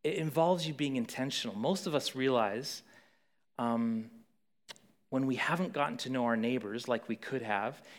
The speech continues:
it's not like we decided not to know our neighbors. We just never got serious about it. We just never got intentional about it. So, yes, be patient, but also be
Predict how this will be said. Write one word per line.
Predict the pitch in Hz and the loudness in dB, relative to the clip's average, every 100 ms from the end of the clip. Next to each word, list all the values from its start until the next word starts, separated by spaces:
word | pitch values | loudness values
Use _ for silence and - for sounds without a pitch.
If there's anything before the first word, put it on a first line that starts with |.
| - | -12
it's | 165 - | -10 0
not | 196 269 | 4 4
like | 269 185 131 | 2 0 -2
we | 131 | -4
decided | 117 - - 120 143 139 113 - - - _ | -2 -2 -2 2 4 4 0 -6 -16 -20 _
not | 113 127 135 - | 2 2 2 -2
to | 113 | -4
know | 113 | -2
our | 110 101 | -2 -4
neighbors. | 107 120 95 101 - - - - _ _ _ _ _ _ _ _ _ _ _ _ _ _ _ _ | -4 -4 -4 -10 -10 -10 -12 -18 _ _ _ _ _ _ _ _ _ _ _ _ _ _ _ _
We | 175 | -4
just | 220 202 - - | -2 -2 -4 -4
never | 175 190 165 | 2 4 4
got | 175 170 170 - - - _ _ _ - | 6 6 4 -2 -20 -20 _ _ _ -10
serious | - - 196 104 - | -4 0 2 0 -2
about | 113 98 90 | -4 -4 -6
it. | 87 | -6
We | 120 | -8
just | 123 151 | -8 -6
never | 170 156 | -4 0
got | 139 127 - | 4 4 2
intentional | 113 - - 170 - 143 104 | -6 -6 -6 -4 -6 -6 -8
about | 101 95 87 | -6 -6 -6
it. | - - _ _ _ _ _ _ _ - | -10 -20 _ _ _ _ _ _ _ -2
So, | - 175 165 156 - - - _ - | 4 8 6 4 -6 -20 -20 _ 4
yes, | 180 220 - | 6 6 2
be | 160 | -6
patient, | - - 127 - 117 117 | -6 -4 -4 -4 -6 -4
but | |
also | 131 175 - | -4 -4 -8
be | 151 156 147 135 | -6 -4 -4 -6